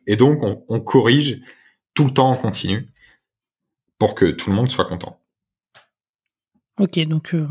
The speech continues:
Speaker 2: ça, ça vous per-, ça vous, ça vous permet de développer une, une empathie et,
Speaker 1: Exactement,
Speaker 2: et une
Speaker 1: voilà.
Speaker 2: connaissance, euh, hyper forte de, des
Speaker 1: C'est important.
Speaker 2: problématiques.
Speaker 1: Alors, en effet, avoir de l'empathie,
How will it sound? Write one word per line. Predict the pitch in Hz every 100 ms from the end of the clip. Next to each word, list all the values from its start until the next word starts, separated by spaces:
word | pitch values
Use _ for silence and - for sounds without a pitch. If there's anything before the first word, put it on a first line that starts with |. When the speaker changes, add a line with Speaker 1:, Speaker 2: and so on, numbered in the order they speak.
| 156 156 180
Speaker 2:
ça, | - 175 156
ça | - 160
vous | 151
per-, | - 160 180
ça | 170 147
vous, | 139 143
ça | 156
vous | 156
permet | 170 165 180
de | 156
développer | 147 143 147 180
une, | 170 147 160
une | 170
empathie | 160 156 156 - 185 185
et, | 156 143 139 135 135 -
Speaker 1:
Exactement, | 127 120 127 123 156
Speaker 2:
et |
une | 160
Speaker 1:
voilà. | -
Speaker 2:
connaissance, | 185 175 170 - 190 -
euh, | 170 151 160 208
hyper | 175 180 -
forte | - 185 160 165
de, | 147 143 135
des | 139
Speaker 1:
C'est | -
important. | 147 139 147 147 156 156
Speaker 2:
problématiques. | -
Speaker 1:
Alors, | 101 - - _
en | 131
effet, | 131 127 92 -
avoir | 113 127 139
de | 127
l'empathie, | 131 131 - - 85